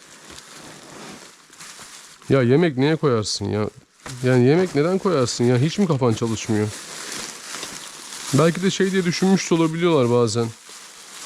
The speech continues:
Ya şimdi koyacaklar, işte iki üç haftaya çıkartacağım zaten, depoyu boşaltacağım.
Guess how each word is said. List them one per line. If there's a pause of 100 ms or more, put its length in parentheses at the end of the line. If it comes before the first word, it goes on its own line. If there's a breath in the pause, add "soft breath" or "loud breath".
(320)
Ya
şimdi
koyacaklar,
işte (340)
iki
üç
haftaya
çıkartacağım
zaten,
depoyu
boşaltacağım.